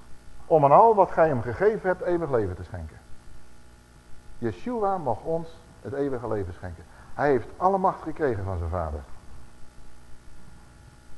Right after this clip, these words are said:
"Dit nu is het eeuwige leven." Moet je altijd maar vasthouden. Ongeacht wat ze je ook vertellen. Of ze nou uit de Triniteitsleer komen, of ze zeggen wat charismatici zeggen,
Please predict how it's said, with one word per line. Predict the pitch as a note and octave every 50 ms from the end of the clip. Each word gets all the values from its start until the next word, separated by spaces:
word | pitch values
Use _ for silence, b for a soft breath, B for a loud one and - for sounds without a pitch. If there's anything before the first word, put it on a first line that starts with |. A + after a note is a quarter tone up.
| -
"Dit | - B2+ E3+ C4+ D4 C#4
nu | - E3+ E3 F#3 A3+ A#3+
is | A3 G3+ F3 -
het | C#3+ C#3
eeuwige | - E3 D3+ C3+ A2+ G#2+ G2 G#2+
leven." | G#2+ B2+ E3+ G3+ G3+ F#3 G#3 A3+ A3+ A3 - - - - - - - - - - - - - - - - - - - - - - - - -
Moet | - C3 B2+
je | G#2+ C#3
altijd | D#3 D3 - A2+
maar | G#2 G2
vasthouden. | - D3 E3+ E3 - - D3+ D#3 E3 D#3+ D#3+ E3 - - - - - - - - - - - -
Ongeacht | G#3+ A#3 G#3 D3+ D#3+ - - D#3+ C#3 - -
wat | C3+ A#2+ -
ze | B2+
je | A#2
ook | - A2+ G#2
vertellen. | - - - - C3 C#3 E3+ F#3 F#3 - - - - - - - - - - - - - - - - - - - - - - -
Of | - F3 D3
ze | - D3+
nou | D3 C#3 C3
uit | C3+ B2+ A#2
de | A2+ G2+ -
Triniteitsleer | - E3 G#3 A3+ A3 F#3+ D#3+ - E3 D#3+ D#3 - - D3 C#3 B2 G#2
komen, | - C3+ B2 A#2 G#2+ A2+
of | - G#3 F3+ -
ze | - C#3
zeggen | C3 C#3+ C3+ A#2 A2+ G#2
wat | G#2 G#2 G2+
charismatici | - C3 A#2 G#2 G2 G2+ C3 D3 C#3+ C3+ - A#2+ G#2+ - G#2
zeggen, | G2 A#2 A2+ G2 G2 F#2